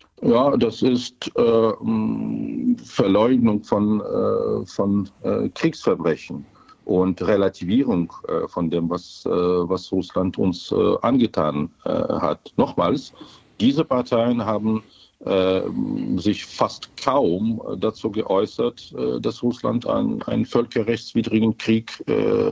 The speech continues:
begangen hat und so viele,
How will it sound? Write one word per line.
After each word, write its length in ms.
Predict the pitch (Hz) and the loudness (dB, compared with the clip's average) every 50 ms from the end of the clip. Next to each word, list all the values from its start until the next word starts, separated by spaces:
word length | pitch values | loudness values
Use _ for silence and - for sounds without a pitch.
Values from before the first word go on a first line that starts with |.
| 107 110 | 0 0
begangen 540 | 101 104 104 - 104 107 113 120 117 113 110 | 0 0 2 2 2 4 4 4 2 2 0
hat 280 | 113 110 110 - - | 0 -2 -2 -4 -6
und 480 | - 113 110 107 107 - - - - - - | -4 -2 0 0 0 0 -2 -8 -8 -4 -2
so 320 | 101 101 98 - 110 107 | -2 -2 0 0 0 0
viele, 500 | - - - 113 107 104 107 107 110 107 | 0 -2 -2 0 2 2 2 2 0 -2